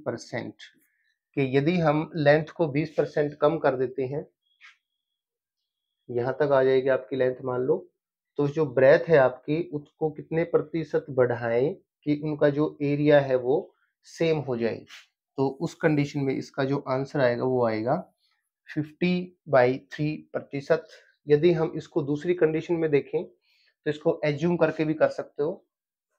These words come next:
मान लीजिए पहले जो आपकी लेंथ थी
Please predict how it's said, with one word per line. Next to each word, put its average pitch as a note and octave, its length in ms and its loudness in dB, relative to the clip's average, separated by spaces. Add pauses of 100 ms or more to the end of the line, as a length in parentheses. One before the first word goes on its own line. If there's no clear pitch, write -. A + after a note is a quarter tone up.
(640)
मान C#3 220 4
लीजिए D#3 420 2 (600)
पहले C#3+ 300 4
जो E3+ 160 2 (120)
आपकी D#3 420 2
लेंथ C#3+ 380 2
थी E3 220 2